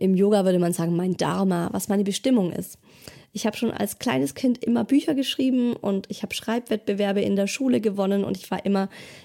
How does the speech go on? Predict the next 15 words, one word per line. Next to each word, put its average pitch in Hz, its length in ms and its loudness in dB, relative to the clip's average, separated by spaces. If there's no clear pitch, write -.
die 214 120 2
Schreiberin 190 840 2
in 165 140 0
der 165 100 0
Familie. 165 600 -2
Ich - 140 -8
habe 185 120 -4
jedem 226 340 0
zum 208 160 0
Geburtstag 196 560 -2
eine 180 220 -2
eigene 175 260 -2
Geschichte - 540 -4
geschenkt - 560 -4
und - 200 -2